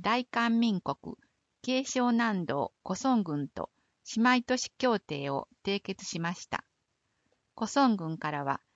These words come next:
イ・サン郡郡主、チェ・ウルソク議長をはじめとした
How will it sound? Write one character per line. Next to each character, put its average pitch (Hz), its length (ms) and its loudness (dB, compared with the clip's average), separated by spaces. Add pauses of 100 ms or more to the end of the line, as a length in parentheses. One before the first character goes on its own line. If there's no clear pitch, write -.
(580)
イ・ 226 260 0
サ 277 240 2
ン 220 100 4
郡 147 300 -2 (240)
郡 208 200 2
主、 - 320 -6 (1000)
チ - 160 -2
ェ・ 254 140 4
ウ 254 140 -2
ル 240 100 2
ソ 170 180 -4
ク 170 180 -12
議 220 160 -2
長 160 220 -2
を 160 40 -2
は 165 140 -2
じ 180 120 -6
め 202 100 -2
と 180 120 -4
し - 140 -10
た - 200 -6